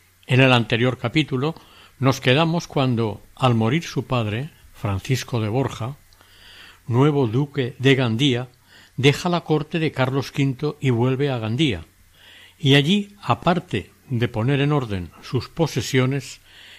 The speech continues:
llevará con su familia una vida entregada a Dios. Una vez en Gandía, el duque se preocupó por el bienestar de sus súbditos, a los que quería y por los que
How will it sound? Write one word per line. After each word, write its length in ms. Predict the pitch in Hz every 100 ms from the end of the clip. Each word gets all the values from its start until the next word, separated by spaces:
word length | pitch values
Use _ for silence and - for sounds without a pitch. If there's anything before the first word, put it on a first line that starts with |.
| -
llevará 440 | 123 123 131 175
con 260 | - 127 123
su 140 | 196
familia 640 | - 135 147 143 147 143 -
una 240 | 160 170
vida 320 | 147 180 170 147
entregada 720 | 131 110 101 131 135 123 123
a 60 |
Dios. 480 | 104 98 82 - - _ _ _ _ _ _ _ _ _ _ _ _ _ _ _ _ 147
Una 120 | 175
vez 240 | 180 -
en 100 | 165
Gandía, 480 | 143 135 143 160 180 - - - - -
el 240 | 127 110
duque 320 | 131 151 156
se 200 | 139 -
preocupó 680 | - 117 110 95 104 139 139
por 200 | - 110
el 120 | 110
bienestar 580 | 110 110 104 - 139 135
de 80 | 127
sus 260 | - 113
súbditos, 680 | - 165 131 127 123 131 - _ _ _ _ _ _ -
a 100 | 123
los 220 | 117 -
que 160 | 123
quería 420 | - 113 165 135 101 _ _ - _ -
y 180 | 156
por 280 | 123 135 123
los 300 | 123 117 -
que 320 | - 117 117